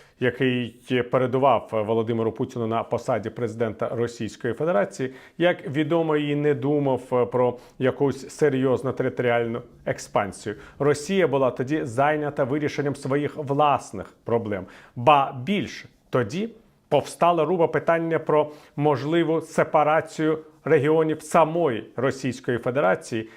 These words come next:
і центр у Москві був змушений піти на підписання окремих угод із російськими національними республіками, такими як Татарстан, а згодом і підписання федеративної угоди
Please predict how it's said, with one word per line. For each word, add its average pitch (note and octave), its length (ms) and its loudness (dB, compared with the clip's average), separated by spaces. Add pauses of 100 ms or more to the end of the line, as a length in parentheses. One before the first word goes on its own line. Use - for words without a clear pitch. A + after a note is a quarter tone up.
і E3 240 2
центр D3 600 0
у C#3+ 200 0
Москві E3+ 540 -2 (200)
був D3 340 0
змушений D3+ 580 0
піти D3 300 -2
на D3+ 240 2 (140)
підписання D3+ 880 0 (140)
окремих D3+ 640 0
угод C#3+ 480 2
із C3 220 -2
російськими C3+ 800 -2 (280)
національними C3+ 720 0
республіками, C3+ 640 -4
такими B2 380 -2
як A2+ 160 0
Татарстан, A#2 640 -2
а B2+ 240 0
згодом C3+ 500 -2 (320)
і E3+ 260 0 (400)
підписання D3+ 760 0 (220)
федеративної D3+ 840 2
угоди A#2+ 600 2